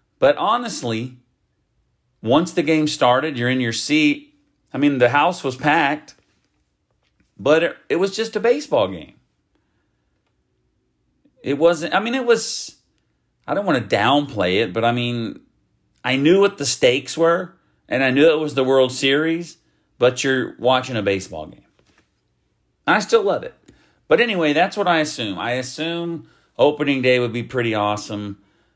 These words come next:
but maybe it wouldn't be worth the, the, the three times tickets, the, uh,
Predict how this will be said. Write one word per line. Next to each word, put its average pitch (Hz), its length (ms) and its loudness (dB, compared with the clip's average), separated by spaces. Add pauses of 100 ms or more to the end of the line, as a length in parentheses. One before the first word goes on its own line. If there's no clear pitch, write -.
(160)
but 110 180 0
maybe 123 400 0
it 113 80 0
wouldn't 117 260 0
be 107 120 -2
worth 101 320 0
the, 95 100 -10 (200)
the, 95 260 -4
the 95 140 0
three 117 680 -6
times 117 540 0
tickets, - 480 -6
the, 95 320 -2
uh, 73 220 0